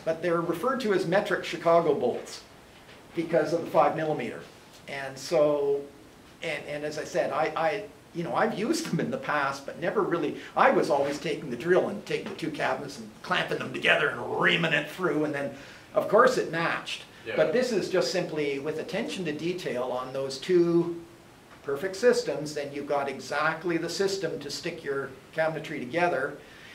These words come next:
Speaker 1: And if you don't, if you believe in the just line it up and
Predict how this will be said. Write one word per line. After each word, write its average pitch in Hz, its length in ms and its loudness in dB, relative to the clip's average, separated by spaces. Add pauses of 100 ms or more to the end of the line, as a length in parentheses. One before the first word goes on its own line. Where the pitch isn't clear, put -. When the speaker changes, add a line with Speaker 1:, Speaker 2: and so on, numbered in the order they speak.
(160)
Speaker 1:
And 170 180 -4
if 175 160 -2
you 165 460 2 (240)
don't, 202 460 0
if 165 160 -6
you 170 100 -2
believe 185 480 0
in 175 220 4
the 147 300 -2 (140)
just 170 220 -2
line 185 340 4
it 190 100 4
up 175 180 2
and - 120 -6